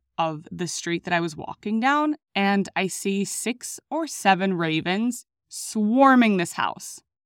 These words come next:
And this house is right on the water. It has a full view of the entire ocean. And it's more of a ranch-style house, which is something that I love. I don't want something with too many stories.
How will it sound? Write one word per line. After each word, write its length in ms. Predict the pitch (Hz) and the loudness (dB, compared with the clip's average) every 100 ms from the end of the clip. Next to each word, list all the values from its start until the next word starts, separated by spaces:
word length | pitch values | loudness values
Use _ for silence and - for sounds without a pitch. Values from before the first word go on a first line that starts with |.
| _ _ _ _ _ | _ _ _ _ _
And 140 | 233 | 0
this 160 | 320 403 | 0 0
house 480 | 254 233 233 - - _ - | 2 2 2 -6 -18 _ -10
is 200 | 208 185 | -8 -8
right 520 | 170 175 202 226 220 - | -6 0 2 2 -2 -6
on 200 | 190 185 | -4 -2
the 80 | 165 | -2
water. 420 | 135 - 90 - _ _ | -2 -2 -6 -10 _ _
It 120 | - 262 | -2 -2
has 160 | 302 | 0
a 60 | 349 | -2
full 460 | - - 254 254 | -4 -2 2 2
view 260 | 208 214 220 | 2 4 4
of 120 | 185 | 2
the 100 | 190 | 0
entire 480 | 190 185 - 190 185 170 | 0 0 0 0 0 -2
ocean. 480 | 165 - - - - _ _ _ _ _ _ _ | -6 -6 -10 -12 -16 _ _ _ _ _ _ _
And 400 | - 208 208 208 - _ _ - | 0 2 2 0 -4 _ _ -4
it's 300 | 226 - 208 | -4 -2 -2
more 180 | 220 | 0
of 60 | 330 | 2
a 80 | 320 | 4
ranch-style 500 | 208 294 - 160 143 | 4 4 2 0 0
house, 320 | - - - | -2 -4 -4
which 140 | 196 | -8
is 100 | 190 | -6
something 300 | - 185 226 | -4 -4 -2
that 100 | 208 | 2
I 140 | 202 233 | 2 4
love. 320 | 190 151 170 | 2 2 2
I 60 | 180 | 0
don't 140 | 180 | 0
want 180 | 202 180 | -2 -4
something 200 | 190 196 | -4 -4
with 140 | 180 | -4
too 160 | - 180 | -6 -4
many 180 | 175 233 | -2 -4
stories. 880 | - 170 151 95 135 254 277 - | -6 -4 -4 -4 -4 -4 -6 -10